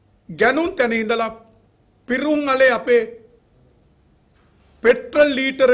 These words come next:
දෙක ගන්න ත්‍රී වීල් මෝටර් සයිකල් රියදුරට එන පිරුම් හල දක්වා දහතුනේ වියදම් එකතු කරපුවාම වෙන මිල තමයි රුපියල් එකසිය දොළහයි, අනූ දෙකේ ලීටරයක්. ඒක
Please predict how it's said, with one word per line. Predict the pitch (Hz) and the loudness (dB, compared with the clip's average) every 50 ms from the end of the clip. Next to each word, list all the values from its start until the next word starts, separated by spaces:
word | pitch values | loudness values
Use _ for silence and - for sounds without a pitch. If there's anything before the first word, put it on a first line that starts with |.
| 240 190 | 4 2
දෙක | 208 214 220 247 208 | 2 0 0 0 -2
ගන්න | 233 226 226 247 240 | -2 -2 -4 -4 -6
ත්‍රී | - - 214 226 240 240 | -6 -6 -6 -4 -4 -4
වීල් | 233 240 240 240 277 - | -4 -6 -8 -8 -8 -8
මෝටර් | 202 220 240 - - | -6 -4 -4 -4 -4
සයිකල් | 240 233 226 233 240 233 202 | -6 -6 -4 -4 -4 -4 -4
රියදුරට | 220 220 185 233 226 226 | -6 -6 -4 -6 -4 -4
එන | 220 220 226 269 330 339 - - - _ _ _ _ _ _ _ _ | -6 -4 -4 -4 -4 -4 -6 -12 -20 _ _ _ _ _ _ _ _
පිරුම් | 233 254 285 330 349 349 302 | -6 -4 -2 0 0 0 0
හල | 262 262 254 | 0 0 0
දක්වා | 208 226 208 208 - - 233 226 202 185 | 0 -2 -4 -6 -6 -6 -6 -4 -2 -2
දහතුනේ | 202 190 220 226 240 233 220 214 170 | -2 -2 -4 -4 -6 -6 -8 -8 -6
වියදම් | 185 254 302 302 254 208 196 | -6 -4 -2 -2 -2 -2 -4
එකතු | 185 180 214 | -6 -8 -8
කරපුවාම | - 208 196 185 175 208 202 202 202 202 196 190 - - _ _ _ _ _ _ _ _ _ _ _ _ _ | -6 -6 -6 -6 -6 -8 -8 -8 -8 -10 -12 -12 -16 -20 _ _ _ _ _ _ _ _ _ _ _ _ _
වෙන | - 170 214 262 277 285 254 | -2 0 2 2 2 0 0
මිල | 269 262 269 262 | -2 -2 -2 -2
තමයි | 262 254 233 240 247 240 233 226 214 - - - _ _ _ - | -2 -2 -2 0 0 -2 -2 -4 -8 -14 -18 -20 _ _ _ -10
රුපියල් | 202 262 214 - - 277 294 285 285 285 277 | -8 -8 -6 -4 -2 2 2 4 4 4 2
එකසිය | 269 277 269 262 - 269 269 254 214 | 2 2 0 -4 -2 0 0 2 2
දොළහයි, | 247 240 233 202 202 175 160 - - - | 2 2 2 2 0 0 -4 -6 -10 -8
අනූ | - 214 254 302 302 311 311 | -6 -4 -2 0 0 2 2
දෙකේ | 294 262 - 247 233 202 | 2 2 4 2 0 0
ලීටරයක්. | 185 185 175 - 160 151 139 135 - - _ _ _ _ _ _ _ _ _ _ - - _ _ _ _ _ _ _ _ _ _ _ - | -2 -4 -6 -6 -8 -8 -10 -16 -20 -20 _ _ _ _ _ _ _ _ _ _ -20 -20 _ _ _ _ _ _ _ _ _ _ _ 0
ඒක | 202 233 277 277 | 4 4 4 4